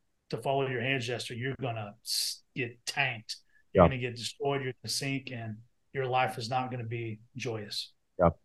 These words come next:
Speaker 2: No, that, that's what I specifically, when I was saying, you know, porn was part of my past. It was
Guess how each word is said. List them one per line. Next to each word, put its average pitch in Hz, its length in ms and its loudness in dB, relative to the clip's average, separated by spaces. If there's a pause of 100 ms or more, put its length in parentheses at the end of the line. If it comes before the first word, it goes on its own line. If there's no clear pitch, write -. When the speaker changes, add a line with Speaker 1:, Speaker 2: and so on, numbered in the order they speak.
Speaker 2:
No, 117 180 12
that, 120 260 12
that's 123 220 12
what 113 140 12
I 110 220 12
specifically, 107 520 10
when 104 100 12
I 104 60 12
was 98 100 12
saying, 98 320 8 (380)
you 104 80 2
know, 98 60 12
porn 113 240 12
was 104 100 10
part 101 180 12
of 92 60 10
my 95 140 12
past. 90 440 8 (260)
It 98 280 8
was 117 540 12